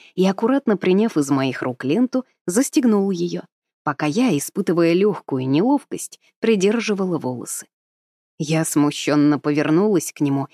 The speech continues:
и Мик показал большой палец. «Вот теперь мы точно можем ехать. Держу пари, с такой спутницей все будут мне завидовать».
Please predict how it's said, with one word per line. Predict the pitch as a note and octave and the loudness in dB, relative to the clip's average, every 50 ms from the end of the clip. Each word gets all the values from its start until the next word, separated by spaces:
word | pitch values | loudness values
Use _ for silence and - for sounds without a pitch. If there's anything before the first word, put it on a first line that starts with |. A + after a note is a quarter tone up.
| _ _ _ | _ _ _
и | G#3+ G#3+ | 2 4
Мик | C4 C#4 - - - | 4 4 2 -2 -8
показал | D#3+ - - F3+ F3+ G#3+ A3 G3+ | -8 -6 -4 -2 -2 -2 -2 -2
большой | D#3 D#3 D#3 D#3+ - - - E3 D#3+ | -2 -2 -4 -4 -6 -6 -4 -4 -4
палец. | D#3+ - C#3 C3+ A#2 - - - - - - _ _ _ _ _ _ _ _ _ _ _ _ _ _ _ _ _ | -4 -6 -10 -10 -10 -12 -14 -14 -14 -16 -16 _ _ _ _ _ _ _ _ _ _ _ _ _ _ _ _ _
«Вот | D3 D#3 E3 F3+ E3+ - - | -2 0 0 0 0 -2 -2
теперь | - D#3+ C3+ - - D#3 E3+ G3 A3 | -2 -2 0 2 2 2 4 4 4
мы | G#3 G3+ F#3+ F3+ | 4 4 2 2
точно | F#3 _ - D3+ D3+ E3 F3 - - - A3 G3 | 0 _ 0 0 0 0 0 -2 -2 0 0 2
можем | F3+ D#3 C#3+ D3 C#3+ D3+ D3 C#3+ | 2 2 2 0 0 0 0 0
ехать. | C#3 C#3 C3+ C3+ - - D#3 - - - _ _ _ _ _ _ | 0 0 0 -2 -4 -6 -10 -12 -14 -18 _ _ _ _ _ _
Держу | G3 F#3+ F#3+ G#3+ A#3 B3+ A#3+ B3+ C#4 | 0 2 4 4 2 2 2 2 0
пари, | C4+ - D4 D4 C#4 A#3+ G#3+ A3 | 2 2 2 2 2 2 0 0
с | - - | -2 -2
такой | - A3 - - A3 A3+ | -4 -4 0 0 0 0
спутницей | - - - - D#3+ D3+ - F#3 F3+ F3 - - F3+ F3 F3+ | 0 -2 -2 -2 -2 0 2 0 0 0 0 0 0 0 0
все | - - - C#3 C3+ | -2 -4 -4 -2 0
будут | B2+ D3+ C#3+ D#3+ D#3+ - | 0 0 0 0 0 2
мне | D3 C#3+ D3 D3+ D#3 | 2 4 4 2 2
завидовать». | E3+ F#3+ G3+ A3 B3+ C4 G#3+ C#3+ F#2 - - - - | 0 0 0 0 0 0 -2 -2 -4 -4 -8 -10 -14